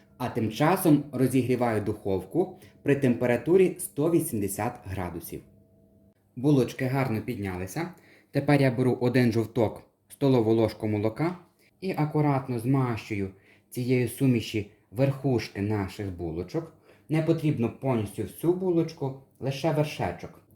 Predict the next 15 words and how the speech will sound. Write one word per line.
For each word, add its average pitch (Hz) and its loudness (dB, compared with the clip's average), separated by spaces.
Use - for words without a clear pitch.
Та 139 4
відправляю 127 4
випікатися 107 0
в 110 -6
розігріту 123 2
духовку 143 0
приблизно 139 4
на 104 0
сорок 123 -2
хвилин. 87 -4
Ось 135 2
і 117 -4
все. 113 0
Які 135 0
красиві, 120 2